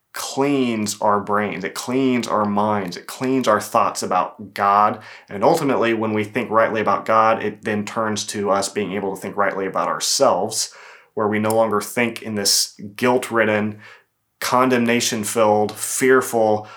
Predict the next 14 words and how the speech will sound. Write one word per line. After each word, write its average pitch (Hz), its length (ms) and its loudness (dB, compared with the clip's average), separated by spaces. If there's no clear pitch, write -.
way 110 320 2
of 101 100 0
thinking 127 320 -2
about 101 320 2
us. 101 400 0
Uh, 101 400 4
we, 110 140 -2
we're, 107 360 -2
we're 107 140 0
free 123 340 -2
from 110 220 0
a 98 80 0
selfish, - 1000 2
uh, 98 360 2